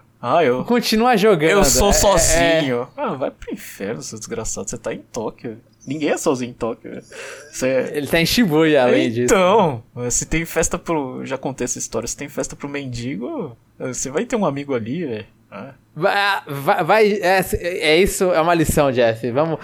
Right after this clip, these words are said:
Speaker 2: então, é, o que, não, o que eu quero falar é, assim, se você quiser, a gente grava um review, hein? Nada a ver com nada, a gente grava um review de Final Remix. Se isso te animar.
Speaker 1: Então a gente vai, a gente vai fazer o, o,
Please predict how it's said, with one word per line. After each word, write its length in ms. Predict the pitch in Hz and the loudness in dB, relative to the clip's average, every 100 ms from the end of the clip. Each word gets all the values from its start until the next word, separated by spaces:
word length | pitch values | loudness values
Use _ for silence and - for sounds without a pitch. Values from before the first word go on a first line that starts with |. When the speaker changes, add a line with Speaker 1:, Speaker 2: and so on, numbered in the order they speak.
| 185 170 | -8 -4
Speaker 2:
então, 340 | 175 170 147 | 0 2 2
é, 180 | 156 156 | 2 2
o 80 | 156 | 2
que, 120 | 175 | 2
não, 100 | 165 | 0
o 40 | |
que 40 | 139 | -2
eu 60 | 139 | 0
quero 220 | 165 151 | 2 2
falar 380 | 165 139 135 165 | 2 4 6 6
é, 480 | 160 139 127 117 - - - - - - | 6 6 4 2 -4 -20 -20 -20 -20 -6
assim, 320 | 147 156 170 139 | -2 0 0 -2
se 200 | - 180 | 0 2
você 340 | 196 170 190 | 2 4 2
quiser, 360 | 196 170 131 156 | 4 4 6 4
a 100 | 151 | 4
gente 240 | 165 - | 2 -2
grava 260 | 156 147 170 | 2 4 4
um 40 | |
review, 360 | 175 151 113 107 | 2 2 2 0
hein? 180 | 127 117 _ _ 117 | -2 -6 _ _ -4
Nada 280 | 123 151 | -2 2
a 20 | 139 | 2
ver 140 | 147 | 0
com 160 | - 113 | -2 -2
nada, 260 | 110 135 | 0 2
a 40 | 139 | 0
gente 180 | 135 | 0
grava 200 | 135 131 | 0 0
um 40 | 139 | 0
review 240 | 143 131 | -2 -2
de 240 | 135 143 131 | 0 0 0
Final 420 | 139 135 135 131 | 0 0 0 0
Remix. 600 | 143 120 110 - - - - _ _ | 0 -2 -6 -12 -16 -16 -20 _ _
Se 160 | - 156 | -4 -2
isso 180 | 147 147 | -2 -2
te 140 | 165 | 0
animar. 480 | 147 143 113 107 - _ _ _ _ | 0 2 0 -2 -8 _ _ _ _
Speaker 1:
Então 140 | - 160 | 0 2
a 60 | |
gente 240 | 170 180 - | 2 0 2
vai, 180 | 180 - | 0 0
a 120 | - 156 | 0 -2
gente 200 | 151 170 | 0 0
vai 120 | 160 | 0
fazer 400 | 165 147 139 156 | 0 0 2 4
o, 80 | 185 | 4
o, 1120 | 175 151 143 147 139 131 - - 127 - | 4 2 -2 -4 -4 -6 -6 -8 -10 -10